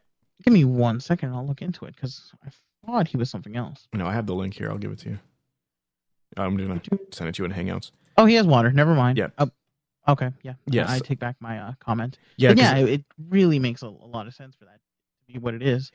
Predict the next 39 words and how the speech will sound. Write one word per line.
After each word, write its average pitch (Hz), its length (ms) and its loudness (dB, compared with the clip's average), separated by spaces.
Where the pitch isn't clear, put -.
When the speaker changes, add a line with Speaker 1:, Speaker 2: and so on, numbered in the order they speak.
Speaker 2:
Yeah, 107 100 0
he 127 120 4
does 165 240 4
learn, 127 240 4
uh, 98 200 2
quite 110 200 0
a 110 40 4
few 107 260 0
ice 107 280 0
moves 117 300 2
as 101 160 -4
well, 107 260 -2
so 101 200 -4
that 92 180 -2
could - 160 -16
possibly 92 600 -6
attribute 101 360 -6
to - 60 -6
some - 120 6
Speaker 1:
Yeah, 143 100 4
Speaker 2:
of 127 60 4
the 127 60 6
Speaker 1:
I - 20 6
think 143 180 2
that's 120 180 6
Speaker 2:
confusion. 123 100 2
Speaker 1:
what, 110 100 0
uh, 107 200 -2
Speaker 2:
Mm-hmm. 92 320 -4
Speaker 1:
confused 117 360 -20
me. 127 100 -20
Speaker 2:
Yeah. - 340 -12
So, 104 260 -2
um, 95 340 -2
and 123 220 6
psychic 101 420 -4
moves 92 220 -4
like 95 140 -8
e-, 95 120 -4